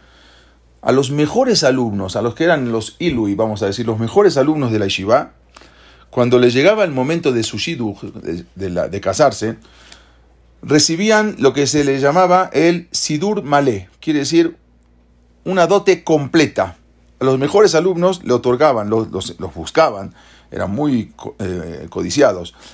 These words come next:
Y los mejores alumnos de la yeshiva, de las, de la yeshiva se los buscaba y se le daban un Sidur Malé, una, una dote completa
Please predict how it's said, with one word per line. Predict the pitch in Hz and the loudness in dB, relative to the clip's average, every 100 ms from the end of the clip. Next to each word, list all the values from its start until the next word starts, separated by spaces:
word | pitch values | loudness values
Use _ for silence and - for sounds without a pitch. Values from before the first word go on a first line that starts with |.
| - - _ _ | -20 -20 _ _
Y | 120 | 0
los | 120 | 2
mejores | 139 196 | 4 4
alumnos | 160 175 170 | 4 4 4
de | 135 | 0
la | 120 | 0
yeshiva, | 127 110 - | 0 -2 0
de | 107 113 | 2 4
las, | 107 - - | 2 0 -4
de | 101 101 | -2 0
la | 101 101 | 2 2
yeshiva | 98 104 117 143 | 0 -2 0 0
se | - | 0
los | 117 107 | -2 -4
buscaba | 131 101 151 151 160 - | -6 0 2 2 2 -2
y | 127 | -2
se | 131 | 0
le | 127 | 2
daban | 139 160 160 - | 4 2 0 -6
un | 147 160 165 160 | -8 -6 -8 -10
Sidur | - 131 156 160 | -8 0 2 2
Malé, | 131 131 | 2 2
una, | 113 147 139 | 0 -2 -4
una | 123 160 110 87 | -6 -8 -10 -4
dote | 131 180 170 | -2 0 0
completa | 120 117 156 170 196 208 | -2 -2 -2 2 2 0